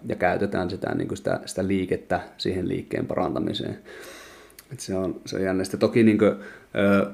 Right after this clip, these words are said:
passiivinen just semmonen, että se, sehän siinä vähän, niinku, mitä sanoin tästä hengityksestä, että se, että me ollaan, niinku, niin, niinku, useita sekunteja siellä, niin siitähän kyllä taas sit on, niinku, paljon hyötyä just sen takia, että sä, niinku, pystyt oikeasti, niinku,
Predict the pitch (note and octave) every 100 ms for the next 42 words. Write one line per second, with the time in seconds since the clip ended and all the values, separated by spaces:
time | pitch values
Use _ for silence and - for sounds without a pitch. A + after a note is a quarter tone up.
0 | - A2 - A2 G2 G2 G2 G2+ G#2+ G2+
1 | F#2+ F#2+ - - G2+ G2 F#2+ F#2+ F2+ -
2 | - - - G2 F#2 F#2 F#2 G2 F#2+ G2
3 | G2 G#2 G#2 G2+ - - - - - -
4 | F#2 F#2 F#2+ F#2 F#2 F2+ - G2+ F#2+ F#2+
5 | - _ _ - - - - - - _
6 | _ _ A#2+ - A2 - - A2+ A2+ G#2
7 | F#2+ - E2+ - - G1+ G1+ G1+ - -
8 | - - - F#2 G#2 A2 F#2 F2+ G2+ A2
9 | G2 F#2 - - F#2+ F#2 F2+ F#2 - -
10 | _ - _ G2+ F#2+ F#2 G2 F#2+ F#2 F2
11 | F#2 F#2 F2+ - G2+ F#2 - - F#2 F#2
12 | - G2 G2+ F#2 - F#2+ F2+ - - -
13 | - -